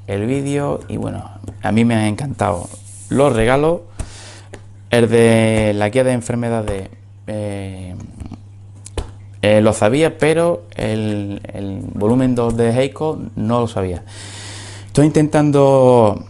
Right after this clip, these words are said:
buscar, ¿vale? Otro libro que hay también de enfermedades. Eh, este es específico de las enfermedades bacterianas.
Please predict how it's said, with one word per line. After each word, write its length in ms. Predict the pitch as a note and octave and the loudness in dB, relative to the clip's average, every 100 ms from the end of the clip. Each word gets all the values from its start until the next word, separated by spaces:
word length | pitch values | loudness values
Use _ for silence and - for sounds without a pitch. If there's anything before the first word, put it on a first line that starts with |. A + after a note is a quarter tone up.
| - - - | -18 -20 -10
buscar, 680 | - A#2+ A#2 D3 E3+ F3+ - - | 0 0 2 2 2 0 -8 -8
¿vale? 380 | - A#2 D3+ - | -4 -2 -2 -2
Otro 280 | A#2+ A#2 | -2 -2
libro 400 | C#3+ F3 F#3+ G#3+ A3 - - | -2 -2 -2 -4 -8 -16 -20
que 220 | - G#2+ A2+ | -6 0 4
hay 180 | A#2 | 2
también 460 | A2+ A2+ B2+ C3 G#2+ | 2 2 2 2 0
de 80 | G#2+ | -2
enfermedades. 720 | G#2 G2+ G2+ A#2 D3+ F3 F3 - - | -2 -4 -4 -4 -4 -4 -8 -12 -8
Eh, 560 | C3 A#2+ A#2 A2+ - - | -2 0 2 0 -4 -2
este 300 | C3 B2+ C#3 | -2 -2 -6
es 60 | |
específico 680 | C3 B2+ C#3 C3 B2+ C#3 C3+ - | -4 -6 -6 -8 -4 -2 -2 -4
de 520 | C3 - C3 C#3+ C#3+ | -8 -6 -4 -4 -6
las 260 | B2+ A#2 | -2 0
enfermedades 720 | A2+ A2+ A2 G#2+ A2+ B2+ C#3+ A#2 | 0 0 -2 0 0 0 -2 0
bacterianas. 760 | C#3 D3 C#3 A#2+ A2 G2 F#2 | -2 -2 -2 0 0 -2 -6